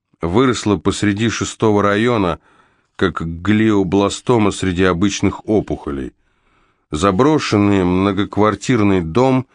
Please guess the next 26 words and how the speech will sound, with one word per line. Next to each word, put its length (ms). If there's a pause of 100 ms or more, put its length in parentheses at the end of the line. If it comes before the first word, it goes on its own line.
(380)
повидавший 640
больше 480
наркотиков, 720
смертей 640
и 60
извращений, 760
чем 300
любое 320
другое 480
здание 420
в 120
городе. 500 (960)
Копы 320
раз 220
за 180
разом 320
зачищали 640
его, 300
но 100
бандиты 480
всегда 400
возвращались, 720
как 180
муравьи 420
после 360
дезинсекции. 1000